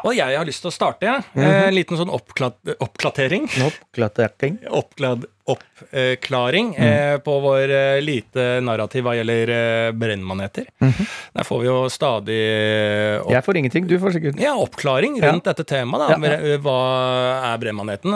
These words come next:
Speaker 1: Eh, som sagt så har jo jeg hørt på stranda, eh, i hytteområdet mitt, der at det er en som har spurt alle journalister siden tidlig åttitallet på hvor, hva er greia med brennmaneter, og hvorfor kommer de, og hvorfor kommer de ikke?
Speaker 2: Ja.
Speaker 1: Og aldri fått noe svar!
Speaker 2: Nei.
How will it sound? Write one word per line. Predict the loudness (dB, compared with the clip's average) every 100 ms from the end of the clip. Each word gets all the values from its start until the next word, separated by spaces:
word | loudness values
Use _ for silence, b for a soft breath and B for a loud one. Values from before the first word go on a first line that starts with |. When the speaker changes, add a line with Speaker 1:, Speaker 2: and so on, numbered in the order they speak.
| 0 0
Speaker 1:
Eh, |
som | -2 -4
sagt | -2 -4
så | -2 0
har | 0 0
jo | 0
jeg | 2 2 2 2 2 2 0 0
hørt | 0 -2 -2
på | -6 -4
stranda, | -4 -4 -2 0 0 0 0 0 0
eh, | 0
i | 0 -2
hytteområdet | -4 -6 -4 -2
mitt, | -4 -2
der | -2 -2
at | -2
det | -2
er | -4
en |
som | -4 -6
har |
spurt | -6 -8 -2
alle | -2 -2 -6
journalister | -6 -6 -8 -4 -2 -2 -6 -8
siden | -2 0 0
tidlig | -2 2 2 2 0
åttitallet | 0 0 0 0 0 0 0 -2 -4
på | -4
hvor, | 0 2 2
hva | 0 -2
er | 0
greia | 0 0
med | 0
brennmaneter, | 0 0 0 0
og | 0 0
hvorfor | 0 -2
kommer | -2 -2
de, | 0 -2 -4 B B B
og | -2 0
hvorfor | 0 -2
kommer | 0 0
de | -2
ikke? | 0 2 4
Speaker 2:
Ja. | 4
Speaker 1:
Og | 4 2 0
aldri | -4
fått | -8 -8 -4
noe | -2
svar! | 0 4 6 6 4
Speaker 2:
Nei. | 4 2